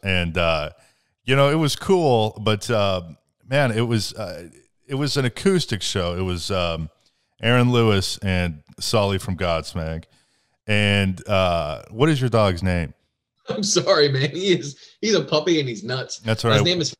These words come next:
Speaker 2: his name is Philly, 'cause I'm an Eagles fan, even though they suck really hard right now.
Speaker 1: <laughs>
Speaker 2: So,
Speaker 1: Uh,
Speaker 2: uh,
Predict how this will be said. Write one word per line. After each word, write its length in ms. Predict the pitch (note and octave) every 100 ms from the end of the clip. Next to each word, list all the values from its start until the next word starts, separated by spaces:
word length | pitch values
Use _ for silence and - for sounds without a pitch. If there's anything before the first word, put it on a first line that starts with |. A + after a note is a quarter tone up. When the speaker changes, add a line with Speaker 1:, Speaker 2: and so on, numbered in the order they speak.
| D#3 -
Speaker 2:
his 180 | D#3
name 180 | F3+ G3
is 120 | D3
Philly, 440 | - C3 B2+ B2+ C3
'cause 220 | C3 B2
I'm 160 | B2 B2
an 80 | -
Eagles 340 | A#2+ B2+ A#2+
fan, 240 | - B2 A#2
even 160 | G#2+
though 160 | G#2+ G2
they 180 | G2 G2
suck 440 | - G#2+ F#2 -
really 440 | G2+ F#2+ G#2+ G2 F2+
hard 220 | - F#2 F3
right 160 | F#2
now. 180 | G3 F3+ - -
Speaker 1:
<laughs> 440 | - - - -
Speaker 2:
So, 400 | - C3 A2+ A2 _ _ _ _ _ _ _ _
Speaker 1:
Uh, 40 |
Speaker 2:
uh, 500 | C3 B2 A#2 A2 G#2